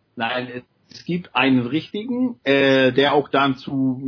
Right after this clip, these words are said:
zum jeweiligen Spiel, wenn er gewonnen wird, äh, vor Ort ist. Aber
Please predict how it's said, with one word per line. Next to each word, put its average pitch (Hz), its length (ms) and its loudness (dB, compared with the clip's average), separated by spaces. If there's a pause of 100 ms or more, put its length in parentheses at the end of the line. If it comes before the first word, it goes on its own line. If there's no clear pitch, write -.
(140)
zum 120 180 -4
jeweiligen 135 460 4
Spiel, 139 460 2
wenn 135 120 2
er 131 100 0
gewonnen 131 420 0
wird, 151 320 2
äh, 131 260 2
vor 127 200 -2
Ort 143 180 2
ist. 185 200 -4
Aber 131 320 2